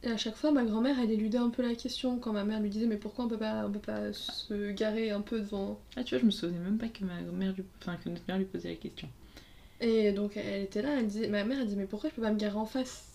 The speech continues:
Speaker 2: C'est plus
Speaker 1: C'est
Speaker 2: pratique.
Speaker 1: en face. » Puis surtout, ma, ma, enfin, notre grand-mère a une maison assez large, tu vois.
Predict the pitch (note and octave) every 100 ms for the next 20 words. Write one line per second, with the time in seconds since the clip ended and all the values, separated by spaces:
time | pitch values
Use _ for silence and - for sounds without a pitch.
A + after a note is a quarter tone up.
0 | - - - - - - - - E3+ F3
1 | F#3 A3 A#3 D#4 - A3+ A3+ C#4 B3 G#3+
2 | G3 E3 D#3+ - G3+ G3 G3+ G#3 B3+ A#3
3 | G3+ G3 G#3 G3 - G3+ A3+ C#4+ B3 -
4 | G#3+ G#3 A#3